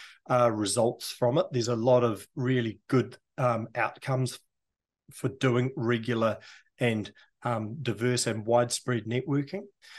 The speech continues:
So this would be my advice to you today,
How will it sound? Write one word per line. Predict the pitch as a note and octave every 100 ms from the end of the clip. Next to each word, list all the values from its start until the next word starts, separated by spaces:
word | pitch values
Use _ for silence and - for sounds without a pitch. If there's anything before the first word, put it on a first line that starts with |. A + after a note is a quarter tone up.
| -
So | - D#3 D3 C#3 - - _ _ _ _ _ _ C#3
this | C3+ G3 -
would | F#3
be | D#3+ D3+
my | D3 C3+
advice | C3 C3+ B2+
to | - C#3
you | C#3 C3
today, | B2 B2+ C3 A#2+ A#2+